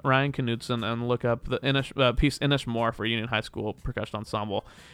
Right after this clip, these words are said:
you can watch that and hype 'em up, share it and like it if you will, just to give them some, you know, give them a boost, let some people get some eyes on them playing their drums, you know. Um,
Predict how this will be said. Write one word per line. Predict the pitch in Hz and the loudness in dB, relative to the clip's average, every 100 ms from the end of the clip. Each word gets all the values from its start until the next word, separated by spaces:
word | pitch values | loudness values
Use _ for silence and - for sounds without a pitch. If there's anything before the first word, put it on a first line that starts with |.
| - | -10
you | - | -4
can | 123 | 2
watch | 131 139 - | 6 6 6
that | 127 123 120 - | 6 8 6 4
and | 120 117 | 2 4
hype | 135 135 | 4 6
'em | 127 | 4
up, | 120 123 127 | 6 6 4
share | - 143 139 135 | 4 6 8 8
it | 135 | 6
and | 127 123 | 2 2
like | 127 131 | 2 2
it | 131 | 0
if | 123 | 0
you | 131 | 2
will, | 131 135 135 135 | 4 6 8 6
just | 131 135 | 4 0
to | 123 | 0
give | 123 143 156 | 0 4 4
them | 143 139 139 | 4 2 2
some, | 147 135 - | -2 -2 0
you | 143 | 2
know, | 143 | 2
give | 175 | 2
them | 180 180 | 4 4
a | |
boost, | 156 180 220 160 139 | 6 8 10 8 2
let | 151 | 0
some | 175 | 0
people | 170 202 165 | -2 0 0
get | 165 | 0
some | 160 | 0
eyes | 156 170 151 | 2 2 2
on | 123 | 0
them | 113 113 | 0 0
playing | 131 135 139 | 0 0 -2
their | 135 | -2
drums, | 127 160 196 151 - - | 6 8 8 6 0 -10
you | 131 | -4
know. | 131 147 - - - - | -2 -2 -8 -20 -20 -6
Um, | - 165 180 | 4 4 4